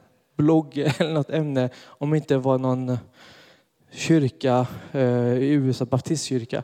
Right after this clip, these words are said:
<laughs> Då skriver de, men Gud har också kall-, gett oss ett löfte att gå ut och nå människor.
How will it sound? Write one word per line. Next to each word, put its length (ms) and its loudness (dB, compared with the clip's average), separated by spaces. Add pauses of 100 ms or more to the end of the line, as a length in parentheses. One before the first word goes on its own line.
<laughs> 0 - (3250)
Då 580 2
skriver 320 0
de, 120 0
men 400 0
Gud 160 2
har 60 4
också 200 -6
kall-, 340 -6
gett 280 0
oss 260 -4
ett 160 -6
löfte 260 -2
att 140 -6
gå 140 -2
ut 360 -2
och 140 -4
nå 260 -2
människor. 600 -6